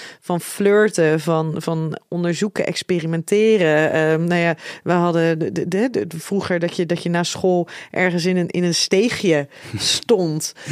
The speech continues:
Speaker 1: Dat soort, dat soort dingen. Volgens, ja,
Speaker 2: Ja.
Speaker 1: dat gebeurt nu gewoon veel minder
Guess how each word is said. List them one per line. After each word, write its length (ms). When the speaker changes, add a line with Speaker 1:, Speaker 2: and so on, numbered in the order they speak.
Speaker 1:
Dat 180
soort, 460
dat 140
soort 580
dingen. 320
Volgens, 260
ja, 100
Speaker 2:
Ja. 100
Speaker 1:
dat 140
gebeurt 460
nu 120
gewoon 300
veel 460
minder 560